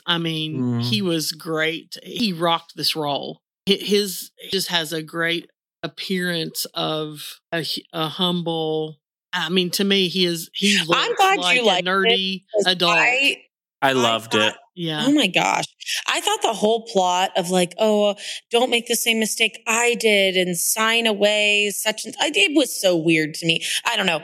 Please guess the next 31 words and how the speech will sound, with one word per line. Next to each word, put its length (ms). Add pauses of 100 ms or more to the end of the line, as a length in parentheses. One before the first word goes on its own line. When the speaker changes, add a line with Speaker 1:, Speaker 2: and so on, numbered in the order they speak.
(220)
Speaker 2:
Oh, 100
Speaker 3:
I, 160
Speaker 2:
okay. 200
I 180
Speaker 3:
I 80
Speaker 2:
thought 180
Speaker 3:
see 80
Speaker 2:
that 120
Speaker 3:
the 40
Speaker 2:
plot 240
Speaker 3:
book 80
as 60
Speaker 2:
point 180
was 120
weird. 200
Speaker 3:
canon. 380 (380)
I 160
see 160
the 100
book 220
as 120
canon, 480
and 140
so 140
it 100
just 220
annoyed 440
me 160
because 280
it 140
just 260